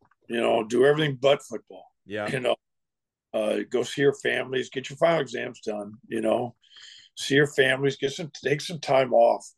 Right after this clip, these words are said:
Speaker 1: I, I wouldn't even want 'em in the weight room, to be honest with
Speaker 2: Right,
Speaker 1: you.
Speaker 2: right.
Speaker 1: Don't want to, but I, I'd let your strength coaches get away too, you know, right now. Of course, you got recruiting, so, you know, you're gonna keep them around, but, um, absolutely,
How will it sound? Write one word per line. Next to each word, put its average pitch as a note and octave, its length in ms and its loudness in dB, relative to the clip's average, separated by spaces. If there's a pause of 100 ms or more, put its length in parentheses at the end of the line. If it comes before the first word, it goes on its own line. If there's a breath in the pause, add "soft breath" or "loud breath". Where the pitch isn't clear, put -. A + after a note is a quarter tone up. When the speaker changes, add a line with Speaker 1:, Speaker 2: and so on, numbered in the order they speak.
Speaker 1:
I, A#2+ 100 2
I D3 180 4
wouldn't F3+ 180 -2
even E3+ 140 -8
want E3 160 0
'em D#3+ 80 -8
in D#3+ 80 -8
the D#3 60 -6
weight D#3 260 0
room, G#2 120 -16
to G2 40 -20
be G#2 140 -10
honest G#2 220 -10
with F#2+ 80 -6
Speaker 2:
Right, G2+ 100 -8
Speaker 1:
you. - 60 -20 (280)
Speaker 2:
right. G2 360 -10
Speaker 1:
Don't C#3+ 160 -2 (500)
want D3+ 200 2
to, A2 300 -2 (680 soft breath)
but A2+ 180 4
I, C3+ 260 4 (840 loud breath)
I'd C3 140 0
let E3 160 2
your B2 80 -4
strength D3+ 380 -4
coaches - 300 -4
get A#2+ 120 0
away B2+ 240 2
too, D3+ 400 -4 (120)
you A2 120 -4
know, G#2+ 160 0
right G#2 260 2
now. G2+ 200 -6
Of - 80 -10
course, D3+ 220 4
you F3 80 4
got E3+ 80 4
recruiting, D#3 460 0 (140)
so, A2+ 360 -4
you A#2 120 -4
know, A#2+ 80 -6
you're B2 160 -4
gonna B2 140 -2
keep B2 200 -12
them B2 220 -2
around, A#2+ 360 2
but, - 1160 -8
um, A#2+ 380 2 (380)
absolutely, D3+ 580 0